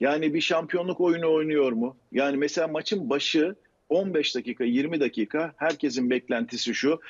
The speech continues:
Büyük bir coşku, rakibi ezen bir, e, yapı, e, bu beş altı tane gol pozisyonu falan diye bekliyor. Yani o Fenerbahçe taraftarı o coşkuyla gidiyor sahaya.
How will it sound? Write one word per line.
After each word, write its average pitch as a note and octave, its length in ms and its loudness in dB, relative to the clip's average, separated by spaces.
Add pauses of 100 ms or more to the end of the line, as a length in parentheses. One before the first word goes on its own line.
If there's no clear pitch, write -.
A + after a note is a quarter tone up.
(220)
Büyük G3 340 2
bir D#3 80 0
coşku, A#2+ 640 0 (200)
rakibi D#3 640 2
ezen C#3 420 0
bir, C3 200 0 (100)
e, A2+ 60 -2
yapı, A#2 640 0 (320)
e, C3 280 2
bu D3 240 0 (440)
beş B2+ 400 -2
altı C#3+ 220 -4
tane D3 220 0
gol C#3 220 4
pozisyonu B2 460 -4
falan D3+ 340 0
diye A2 160 0
bekliyor. F#2 540 0
Yani A#2+ 200 -2
o B2 60 0
Fenerbahçe C3+ 580 -2
taraftarı A#2 580 0
o E3 120 2
coşkuyla D3+ 480 2
gidiyor F#2+ 300 -6
sahaya. F#2 380 -2